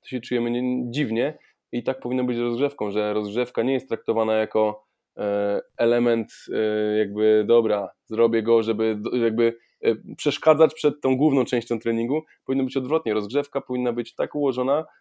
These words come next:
mm, że ona tak naprawdę raz naprawia te wszystkie rzeczy, które zepsuliśmy w ciągu dnia, czyli siedzieliśmy długo, czyli poprawiamy naszą postawę, otwieramy nasze biodra. Ona nas rozgrzewa, czyli poprawia naszą, e, nasze ukrwienie i jakby oddechowo wchodzimy na, na dobry poziom, ale równocześnie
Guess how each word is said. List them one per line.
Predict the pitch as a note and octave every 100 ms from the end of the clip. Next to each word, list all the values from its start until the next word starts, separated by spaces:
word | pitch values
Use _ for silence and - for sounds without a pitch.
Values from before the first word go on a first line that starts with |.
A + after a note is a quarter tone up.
| _ -
mm, | B2+ B2+ C3 B2
że | B2+
ona | C3+ C3
tak | B2 B2+
naprawdę | A#2+ A#2+ B2
raz | A#2+ A2
naprawia | A2+ A#2+ B2 A#2+
te | A#2+
wszystkie | - A#2 A#2+
rzeczy, | A#2 A2+ G#2+
które | A#2
zepsuliśmy | A2+ A2+ - A#2+ A#2
w | -
ciągu | A#2 A2+
dnia, | A2+ A2
czyli | A2
siedzieliśmy | - A2 A2 A2 A2+ A2
długo, | A2 A2+ A2+
czyli | G#2+ A2
poprawiamy | A2 A#2 A#2 A2+
naszą | A2+ G#2+ A2
postawę, | - - A#2+ A2+ A2
otwieramy | - A#2 A2+ A2+
nasze | A2 A2+
biodra. | A2 A2 C3 D#3 - _ _ _ _ _ -
Ona | D3
nas | D#3 D3
rozgrzewa, | C3+ B2+ A#2+ C3+ A2+
czyli | A2+ G#2
poprawia | A2 A#2+ A#2
naszą, | A2+ A2 A2+ A2 A2+
e, | A2 A2+ A2 A2+
nasze | A#2+ A2+ A#2
ukrwienie | - - B2 A#2+ A2+
i |
jakby | A2 G#2+ G#2 G#2+ G#2+
oddechowo | A2+ A2+ A#2 - B2
wchodzimy | - A2+ A2+ A2+
na, | A2 A2 - _ -
na | A2
dobry | A2+ A2+
poziom, | - A#2+ D#3 E3 _ _
ale | - C3+
równocześnie | D3+ E3 D#3+ E3 D#3+ D#3